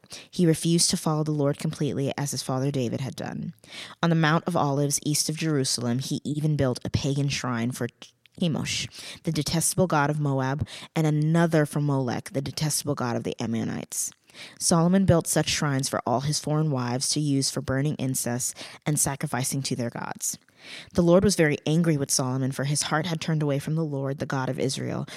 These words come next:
who had appeared to him twice. He had warned Solomon specifically about worshiping other gods,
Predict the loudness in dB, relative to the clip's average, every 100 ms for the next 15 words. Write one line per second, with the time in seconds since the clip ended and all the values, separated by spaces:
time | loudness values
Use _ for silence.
0 | -8 2 2 4 2 2 2 0 0 0
1 | -2 -4 -4 -2 -2 -2 -6 _ _ _
2 | _ _ _ _ _ -2 4 4 6 4
3 | 6 4 4 2 2 2 0 -2 -2 0
4 | 2 2 0 0 -2 -2 -2 -4 -4 -4
5 | -4 -4 -4 -2 -2